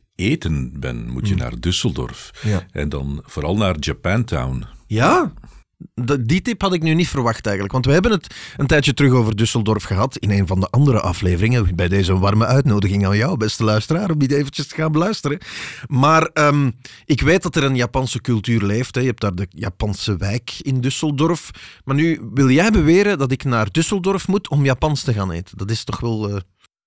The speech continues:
Speaker 1: Düsseldorf heeft vanwege het industriële verleden in het, in het Ruhrgebied,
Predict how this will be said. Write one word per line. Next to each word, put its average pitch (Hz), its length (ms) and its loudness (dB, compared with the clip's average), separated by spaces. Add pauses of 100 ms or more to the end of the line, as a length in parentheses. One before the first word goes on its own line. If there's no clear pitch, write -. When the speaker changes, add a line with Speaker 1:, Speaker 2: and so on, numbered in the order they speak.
Speaker 1:
Düsseldorf 151 480 0
heeft 117 340 0
vanwege 90 400 0
het 80 200 -2
industriële 90 640 0
verleden 196 520 -2
in 76 120 -2
het, - 180 -10
in - 100 -10
het 67 120 -8
Ruhrgebied, 143 580 -2